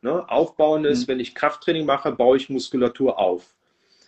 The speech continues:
Speaker 1: Je
Speaker 2: Mhm.
Speaker 1: mehr ich also eher in diesem aufbauenden, ne, anabolen Pfad bin, desto mehr wird zum Beispiel auch oxidativer Stress erzeugt.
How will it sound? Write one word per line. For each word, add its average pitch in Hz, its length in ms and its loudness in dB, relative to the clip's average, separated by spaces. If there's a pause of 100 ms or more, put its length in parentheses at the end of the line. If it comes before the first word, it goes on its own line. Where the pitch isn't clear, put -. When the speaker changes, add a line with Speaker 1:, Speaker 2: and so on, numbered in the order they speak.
(160)
Speaker 1:
Je 123 140 2
Speaker 2:
Mhm. 131 80 2
Speaker 1:
mehr 160 240 4
ich 156 180 -4
also 131 380 2
eher 135 240 2
in 120 80 0
diesem 110 420 -2
aufbauenden, 175 920 2
ne, 147 300 -4
anabolen 165 600 2
Pfad - 480 -6
bin, 202 300 2 (120)
desto - 360 -2
mehr 131 500 2
wird 156 140 0
zum 156 160 -6
Beispiel 139 400 -2
auch 127 340 0
oxidativer 147 580 -4
Stress - 360 -4
erzeugt. - 580 -12